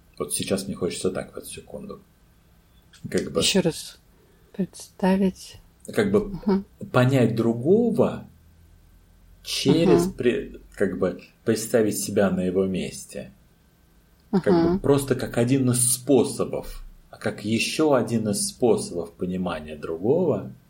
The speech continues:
Speaker 2: Ага.
Speaker 1: Вот, и как будто бы так, э,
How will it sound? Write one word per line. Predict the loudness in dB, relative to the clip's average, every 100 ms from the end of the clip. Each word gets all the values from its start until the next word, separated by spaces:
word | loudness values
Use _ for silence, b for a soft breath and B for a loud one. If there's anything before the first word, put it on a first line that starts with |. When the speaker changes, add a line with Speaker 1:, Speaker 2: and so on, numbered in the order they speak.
| _ _ _ _ _ _ _ _ _ _
Speaker 2:
Ага. | -2 2 2 2 -2
Speaker 1:
Вот, | -2 2 2 2
и |
как | -4 -4
будто | -4 -4
бы | -6
так, | -2 -4 -6 -18 _ _ _ _ _ _
э, | -12 -8 -6 -6 -6